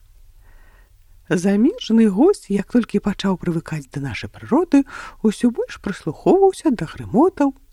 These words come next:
насцярожваўся. А як лінуў дождж, а ў хуткім часе і град сыпануў пад перановы раскаты, зусім разгубіўся.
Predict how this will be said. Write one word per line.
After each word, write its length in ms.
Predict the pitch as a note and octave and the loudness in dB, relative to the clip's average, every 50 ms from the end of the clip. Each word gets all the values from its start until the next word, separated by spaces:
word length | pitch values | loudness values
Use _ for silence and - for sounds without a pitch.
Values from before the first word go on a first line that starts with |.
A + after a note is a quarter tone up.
| _ - - - - - | _ -20 -20 -20 -2 2
насцярожваўся. 1000 | D#4+ D#4 D#4 - - - C#4+ A3+ G3+ D3 B2+ - A#2 A2 G2 - - - - - _ _ _ _ - - - - - - - - - _ - _ - _ | 2 2 2 0 -2 -2 -2 -2 -2 -4 -6 -10 -10 -10 -10 -12 -12 -16 -18 -18 _ _ _ _ -20 -20 -20 -20 -20 -20 -20 -20 -20 _ -20 _ -20 _
А 160 | - A#2+ A#2+ | -4 -2 0
як 240 | A#2 A#2 A2+ G#2+ - G#2 | 0 0 -2 -4 -6 -8
лінуў 320 | G#2+ F#2 F#2+ F#2+ E2+ D#2+ - | -8 -8 -8 -10 -12 -14 -4
дождж, 480 | - A#3+ E4+ F#4+ - - - - - - - - - - - - | 0 0 0 0 -2 -6 -12 -14 -16 -16 -20 -20 -20 -20 -4 2
а 80 | G#3+ | 4
ў 80 | B3 B3+ B3 - | 6 6 6 6
хуткім 400 | F4 B4 - - - C4+ C4 B3 | 4 2 2 -2 2 2 2 2
часе 480 | - - C4 D4 C4 - - - D#3 | 2 -2 -4 -4 -4 -6 -10 -10 -10
і 80 | C3 - - | -10 -10 -16
град 320 | - - G3+ D#4 A4 - - | -8 -4 -4 -4 -4 -4 0
сыпануў 560 | - - E4+ - E4 E4 D#4 D#4 D#4 D#4 - - - - - - | 4 4 4 6 6 4 6 6 6 6 4 0 -10 -20 -8 -6
пад 160 | - G#3+ - | -6 -4 0
перановы 480 | - A#3 A#3+ A3+ A3 A3+ A3 A#3 A3+ A3+ | 2 4 4 4 4 4 4 4 4 2
раскаты, 560 | A3 - - - G#3+ G#3+ - - A3 G#3+ - - - - - - - - - - | 2 0 0 0 0 0 0 -2 -4 -6 -6 -14 -20 -20 -20 -20 -20 -20 -4 2
зусім 420 | G3+ D4+ - - - - G3 C#3 | 4 4 4 2 0 -2 -4 -2
разгубіўся. 680 | B2+ - - - E3 C#3 D#3 D3+ B2 A2 - - G#2 F#2+ | -4 -10 -10 -10 -10 -8 -8 -8 -10 -10 -14 -16 -16 -16